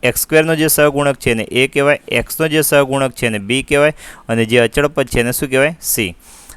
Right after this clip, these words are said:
તો માઇનસ, સૂત્રનું માઇનસ લગાવી દીધું. હવે બીની જગ્યાએ શું છે? માઇનસ ત્રણ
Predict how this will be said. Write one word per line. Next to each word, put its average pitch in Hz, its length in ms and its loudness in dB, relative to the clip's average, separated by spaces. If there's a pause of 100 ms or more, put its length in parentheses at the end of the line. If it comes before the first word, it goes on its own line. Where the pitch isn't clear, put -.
(140)
તો 110 280 2
માઇનસ, 113 600 -2 (160)
સૂત્રનું 139 480 -2
માઇનસ 143 320 0
લગાવી 139 300 2
દીધું. 143 320 -4 (360)
હવે 113 240 2
બીની 127 320 0
જગ્યાએ 151 240 2
શું 151 160 -2
છે? 143 120 -2
માઇનસ 113 600 0
ત્રણ 147 360 0